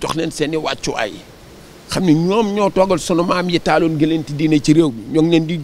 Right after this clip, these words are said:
jox li ñu moom. Ñoo ngi leen di nuyu. Ñoo ngi leen di sargal. Ñoo ngi leen di màggal.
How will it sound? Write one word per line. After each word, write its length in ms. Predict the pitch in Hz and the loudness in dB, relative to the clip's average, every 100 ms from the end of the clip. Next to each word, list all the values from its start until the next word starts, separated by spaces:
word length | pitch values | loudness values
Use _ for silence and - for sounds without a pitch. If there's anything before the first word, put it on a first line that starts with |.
| 160 | -4
jox 180 | - 180 | -4 -4
li 140 | 190 | -4
ñu 80 | 165 | -4
moom. 200 | 143 110 117 - | -4 -8 -12 -14
Ñoo 140 | 185 165 | -6 -4
ngi 100 | 202 | -2
leen 160 | 220 | -4
di 100 | 220 | -4
nuyu. 340 | 233 269 262 247 - - - - | -2 2 2 0 -10 -20 -16 0
Ñoo 120 | 151 | 2
ngi 100 | 165 | 2
leen 140 | 196 196 | -2 -4
di 100 | 165 | -4
sargal. 420 | - 247 - - | -2 -2 -2 -2
Ñoo 160 | 170 190 | -2 0
ngi 80 | |
leen 120 | 226 202 | 0 2
di 80 | 208 | 0
màggal. 440 | 330 320 320 | 2 0 0